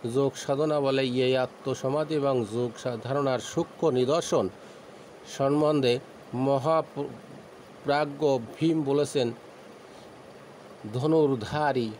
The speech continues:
যোদ্ধারা কেমন, যেমন অপ্রমত্ত সমাহিত চিত্তে লক্ষ্যভেদ করে ত্যাগ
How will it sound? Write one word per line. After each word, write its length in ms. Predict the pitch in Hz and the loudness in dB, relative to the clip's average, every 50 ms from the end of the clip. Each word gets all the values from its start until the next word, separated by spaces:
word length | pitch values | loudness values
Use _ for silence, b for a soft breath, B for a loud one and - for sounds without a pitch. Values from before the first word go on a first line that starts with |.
| - - 110 | -16 -14 -2
যোদ্ধারা 680 | 117 131 139 131 120 117 147 151 147 135 123 113 107 104 - - - - - - | 0 2 2 0 -2 0 2 2 4 4 2 0 -2 -4 -10 -18 -20 -20 -20 -4
কেমন, 600 | - 139 127 127 127 135 131 127 123 - 123 123 120 | 0 2 2 2 2 4 2 2 2 2 0 0 0
যেমন 600 | 110 110 131 135 135 143 143 143 147 147 139 127 127 - - | 2 2 2 2 4 4 4 4 4 2 2 0 -2 -4 -2
অপ্রমত্ত 800 | 135 135 139 135 123 139 143 147 151 151 147 - - - 147 131 | 0 2 2 0 0 0 2 2 2 0 0 -2 -2 0 0 0
সমাহিত 640 | 117 - - 143 143 147 147 131 143 143 139 147 131 - - | 0 -2 -2 0 2 2 2 2 0 0 0 0 -2 0 -4
চিত্তে 460 | 143 131 - - - 143 131 123 123 B B B B B - | -6 -6 -6 -4 0 2 2 2 0 B B B B B -6
লক্ষ্যভেদ 760 | 123 127 139 143 135 - - 170 170 160 160 165 165 156 160 151 - | -2 0 0 0 -2 -2 0 0 0 2 2 2 2 2 -2 -4 0
করে 220 | 160 156 143 139 113 - | 0 2 2 0 0 2
ত্যাগ 160 | 143 131 120 | 0 0 0